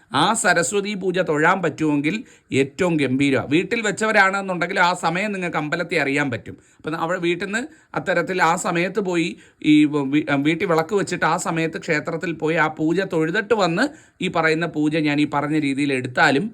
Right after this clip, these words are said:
മതി എന്നുള്ളതാണ്. അമ്പലത്തിൽ പോകുന്നവരെല്ലാവരും ഗണപതി ഭഗവാനെ പോയി ആദ്യം തന്നെ നേരത്തെ പറഞ്ഞ പോലെ "ഓം ഗം ഗണപതേ നമ" ചൊല്ലി പ്രാർത്ഥിക്കണം. ദക്ഷിണാമൂർത്തി ഭഗവാനെ മനസ്സിൽ പ്രാർത്ഥിക്കണം,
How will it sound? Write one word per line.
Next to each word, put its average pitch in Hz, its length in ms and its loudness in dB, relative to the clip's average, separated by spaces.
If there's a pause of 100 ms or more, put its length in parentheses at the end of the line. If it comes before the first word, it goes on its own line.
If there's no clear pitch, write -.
(280)
മതി 160 320 2 (180)
എന്നുള്ളതാണ്. 123 600 0 (260)
അമ്പലത്തിൽ 220 460 2
പോകുന്നവരെല്ലാവരും 160 1120 2 (140)
ഗണപതി 143 420 0
ഭഗവാനെ 127 420 -2
പോയി 123 220 -2
ആദ്യം 127 360 0
തന്നെ 120 240 -2 (300)
നേരത്തെ 123 300 -2
പറഞ്ഞ 123 300 -4
പോലെ 117 220 -2
"ഓം 131 240 0
ഗം 127 220 0
ഗണപതേ 120 480 -2
നമ" 113 180 -2
ചൊല്ലി 107 240 -4
പ്രാർത്ഥിക്കണം. 120 600 -2 (300)
ദക്ഷിണാമൂർത്തി 170 680 2
ഭഗവാനെ 131 480 2
മനസ്സിൽ 120 400 -2
പ്രാർത്ഥിക്കണം, 127 640 0